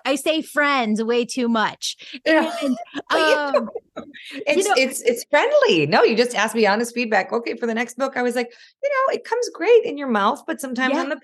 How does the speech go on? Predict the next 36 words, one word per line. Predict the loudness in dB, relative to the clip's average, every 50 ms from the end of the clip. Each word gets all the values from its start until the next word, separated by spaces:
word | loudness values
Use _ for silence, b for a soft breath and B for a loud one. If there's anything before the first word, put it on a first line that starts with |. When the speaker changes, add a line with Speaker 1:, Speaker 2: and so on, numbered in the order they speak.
| -12
Speaker 2:
page, | -12 -8 -2 -2 -2 -2 -2 -8
it's | -12 -10 -4 -4
just, | -4 -4 -4 -4 -2
it's | -2 -2 -2 -4 -18 B B B B B B
just | -10 -10 -8 -6
constructive | -6 -6 -6 -6 -6 -2 0 0 0 0 0 0 0 0 0
feedback. | -2 -2 0 0 2 4 2 2 2 2 -2 -2 -2
That's | -2 -2 -2 -2 -2
all. | 0 0 0 0 0
I | -2
love | -2 -2 -2 -4 -4 -4 -6
your | -6 -8 -6
books." | -6 -6 -6 -4
Speaker 1:
I | -2 0 2 2 2 2 2 2 2
know. | 2 2 2 4 2 2
And | 2 2 0
I | 0 0
would | 0 0 0
Speaker 2:
Yeah. | -2 -4 -4 -2
Speaker 1:
never | -2 0 0 0 0 -2 -2 -2 -2 -2 -2
have | -4 -4 -4 -4 -4 -4
even, | -4 -4 -4 -2 -2 0 0
like, | 0 0 -2 -4 -4
thought | -4 -4 -2 -2 -2
of | -2 -2
that. | -4 -6 -6
So | -6 -4 -2 -2
it's | -2 -2 -2
such | -2 -2 -2 -2 -2
Speaker 2:
Right. | -2 -2 0 0
Speaker 1:
great | 0 0 0 -2 -4 -8 _ _ _
feedback. | -8 -4 -4 -4 -4 -2 -2 -2 -2 -2 -4 _ B B B B B B B -4
But | -2 0 2 2 2 2 0 -4 _ _ _ _ _ _ _ _ _ -8
you | -6 -4 -2 -2 -2 -2 -4 -4 -4 -4 -6 -6 -8 -10 _ -8
really | -6 -4 -2 -2 -2 -2 -2 -2 -2 -2 -2
learn | -4 -4 -2 -2 0 0 0 0 0 0 0 0 -2 -2